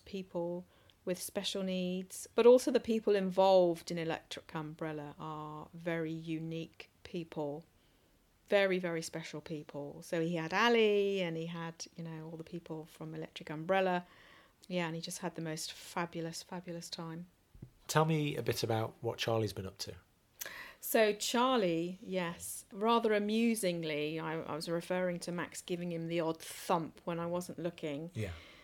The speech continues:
Speaker 1: So Max is probably about five, five foot if he's lucky. Charlie is six foot four. <laughs> So <laughs> <clears throat> as they were growing up, Charlie just got taller and taller and taller.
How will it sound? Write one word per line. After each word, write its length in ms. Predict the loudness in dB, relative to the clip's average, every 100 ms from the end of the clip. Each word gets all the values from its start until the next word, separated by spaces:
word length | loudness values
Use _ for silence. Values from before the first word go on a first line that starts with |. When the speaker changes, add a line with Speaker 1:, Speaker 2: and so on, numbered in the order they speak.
| _
Speaker 1:
So 180 | 2 4
Max 400 | 6 2 0 -2
is 200 | 0 -2
probably 440 | -2 -2 0 0
about 300 | 0 -2 -4
five, 400 | -6 -6 -4 -8
five 500 | -10 -18 -12 -10 -8
foot 280 | -8 -10 -8
if 100 | -12
he's 180 | -12 -10
lucky. 420 | -10 -12 -16 -18 -16 -2
Charlie 760 | 4 6 6 4 0 -6 -10 -14 _ _
is 120 | -10 -6
six 340 | -4 -4 -6
foot 220 | -6 -6
four. 420 | -4 -4 -2 -4 -8
<laughs> 420 | -8 -8 -10 -10
So 360 | 8 12 12 12
<laughs> 500 | 12 10 12 8 4 0 -4
<clears throat> 180 | 2 8
as 500 | 10 10 10 6 6
they 140 | 6
were 120 | 6
growing 440 | 6 8 8 6 6
up, 380 | 4 2 -6 -20 _ -20 _ _ 4
Charlie 280 | 6 6
just 200 | 4 0
got 220 | 0 0 0
taller 460 | -2 0 2 0 0
and 200 | 2 4
taller 460 | 6 6 6 4 2
and 180 | 2 8
taller. 360 | 8 10 10